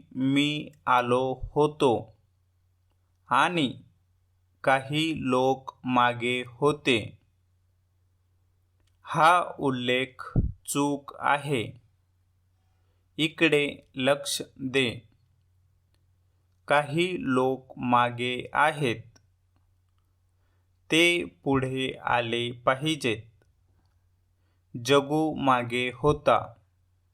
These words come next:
रामा व विनू नाहीत. कमा व शिला या दोन मुली मागे होत्या.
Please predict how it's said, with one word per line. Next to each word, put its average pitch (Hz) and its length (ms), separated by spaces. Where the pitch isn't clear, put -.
रामा 139 560
व 135 440
विनू 127 580
नाहीत. 131 680
कमा 147 500
व 131 520
शिला 139 640
या 123 580
दोन 156 520
मुली 123 560
मागे 120 680
होत्या. 123 640